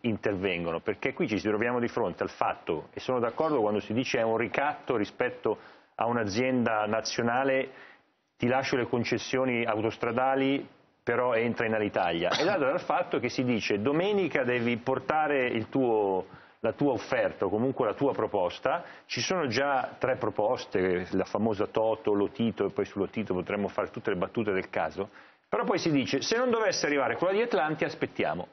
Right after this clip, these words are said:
ma in un'economia di mercato o in regole chiare e trasparenti non si fa così,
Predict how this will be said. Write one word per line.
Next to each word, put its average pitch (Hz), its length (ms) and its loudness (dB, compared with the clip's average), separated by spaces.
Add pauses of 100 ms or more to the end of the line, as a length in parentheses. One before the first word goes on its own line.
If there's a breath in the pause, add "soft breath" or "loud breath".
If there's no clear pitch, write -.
ma - 120 -2 (140)
in 127 200 2
un'economia 160 540 0
di 175 100 2
mercato 123 520 0
o 110 160 2
in 127 100 4
regole 165 360 2
chiare 139 320 0
e - 20 -2
trasparenti 123 600 -2
non 90 120 -2
si - 100 -12
fa 127 160 0
così, 80 260 -8